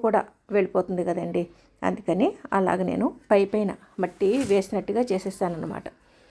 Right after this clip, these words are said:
చేసేసండి. ఇప్పుడు వాటరింగ్ ఇవ్వడం స్టార్ట్ చేశాను. ఆ వాటరింగ్ ఇచ్చినప్పుడండి, శుభ్రంగా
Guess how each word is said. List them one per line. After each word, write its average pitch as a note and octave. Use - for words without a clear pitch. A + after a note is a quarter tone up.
చేసేసండి. F#3+
ఇప్పుడు -
వాటరింగ్ F3+
ఇవ్వడం F#3+
స్టార్ట్ -
చేశాను. -
ఆ -
వాటరింగ్ G3+
ఇచ్చినప్పుడండి, F3+
శుభ్రంగా F#3+